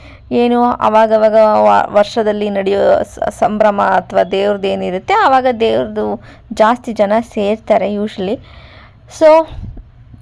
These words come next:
ಇನ್ನು ಶನಿದೇವರ ಕುರಿತಾಗಿ ಹೇಳ್ಬೇಕಂದ್ರೆ ಇದು ಸೂರ್ಯದೇವ ಮತ್ತು ಛಾಯಾದೇವಿಯವರ ಪುತ್ರ ಶನಿದೇವ.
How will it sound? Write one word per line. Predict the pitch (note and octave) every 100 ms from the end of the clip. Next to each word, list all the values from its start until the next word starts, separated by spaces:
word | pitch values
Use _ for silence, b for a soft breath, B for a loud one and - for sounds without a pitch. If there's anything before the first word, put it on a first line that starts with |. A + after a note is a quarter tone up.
| - - - - -
ಇನ್ನು | A#3+ C4+ C4 A#3+ A3+
ಶನಿದೇವರ | B3 B3+ C#4+ C#4 C4+ C4+
ಕುರಿತಾಗಿ | C4+ C4 B3+ B3 A#3
ಹೇಳ್ಬೇಕಂದ್ರೆ | A#3+ A#3 A3+ A3+ A#3+ B3 C#4+
ಇದು | A3+ A3+ A#3 B B B B - -
ಸೂರ್ಯದೇವ | C#4+ D4+ D4+ C#4 C4
ಮತ್ತು | B3+ A#3+ C4 A#3+
ಛಾಯಾದೇವಿಯವರ | B3 A3 A#3+ B3+ A#3 A3+ A#3 G#3+ G#3
ಪುತ್ರ | G#3 C4+ - A3 G#3+ A3+
ಶನಿದೇವ. | - G#3+ G#3 G3+ G3